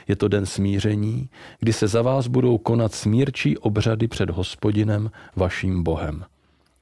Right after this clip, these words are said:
Kdo se toho dne nebude pokořovat, bude vyobcován ze svého lidu.“ Eh,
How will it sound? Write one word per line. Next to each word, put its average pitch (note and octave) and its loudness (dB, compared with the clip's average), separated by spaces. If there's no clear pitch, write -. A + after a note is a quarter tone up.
Kdo A2+ 2
se A#2 0
toho A#2 2
dne G2+ 0
nebude A#2+ 2
pokořovat, F2+ -4
bude G#2 2
vyobcován G#2 -2
ze F#2+ 0
svého E2+ -2
lidu.“ D#2 -2
Eh, F2 0